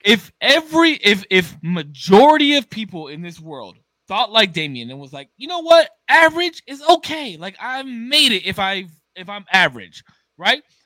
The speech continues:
Then the average level of what average would be would drop tremendously. And then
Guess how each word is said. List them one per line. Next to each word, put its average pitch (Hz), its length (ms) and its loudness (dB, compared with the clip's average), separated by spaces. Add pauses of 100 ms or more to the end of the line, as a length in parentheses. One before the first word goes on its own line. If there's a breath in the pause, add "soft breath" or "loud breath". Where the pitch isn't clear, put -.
(120)
Then 202 160 -12
the 233 140 -18 (120)
average 262 520 -2
level 202 500 -6
of 175 140 -12
what 185 160 -16 (100)
average 220 420 -18
would 196 220 -20
be 196 380 -20 (160)
would 185 280 -18 (100)
drop 214 440 -8 (240)
tremendously. 214 840 -18 (220)
And 196 120 -16
then 220 80 -14